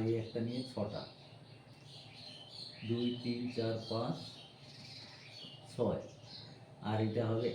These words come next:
এগারো গুণিত এগারো। তাহলে এটা হবে ফাইভ গুণিত, এটা হবে আটের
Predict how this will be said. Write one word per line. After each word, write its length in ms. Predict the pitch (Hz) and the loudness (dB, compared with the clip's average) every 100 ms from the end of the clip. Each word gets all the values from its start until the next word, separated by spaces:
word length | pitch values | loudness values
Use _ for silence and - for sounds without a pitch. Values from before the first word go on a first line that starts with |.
| 110 | 2
এগারো 320 | 113 113 113 117 113 | 4 4 4 4 4
গুণিত 360 | 113 113 110 139 202 - - - - - - 127 | 2 2 2 4 6 4 -6 -14 -16 -14 -4 4
এগারো। 300 | 123 110 - - - - - - - - - - | 6 6 4 -2 -12 -18 -18 -18 -18 -16 -16 0
তাহলে 220 | 120 123 127 | 4 6 6
এটা 140 | 131 147 147 | 6 8 8
হবে 180 | 131 127 - - - - | 8 6 4 -4 -12 0
ফাইভ 420 | 123 127 131 156 156 - - - 110 | 4 4 6 4 2 -4 -14 -10 -2
গুণিত, 400 | 117 120 117 - 127 156 - - - - - - - - - - - - 175 180 - - - - - - - - - - - - - - - 120 | 0 2 -2 0 4 4 4 -4 -12 -14 -12 -12 -12 -14 -18 -18 -16 -10 -6 -4 -6 -8 -10 -12 -12 -12 -16 -16 -18 -18 -16 -16 -14 -14 -6 -2
এটা 140 | 117 117 | 4 6
হবে 160 | 110 113 - 110 | 6 4 2 0
আটের 260 | 127 135 | 0 2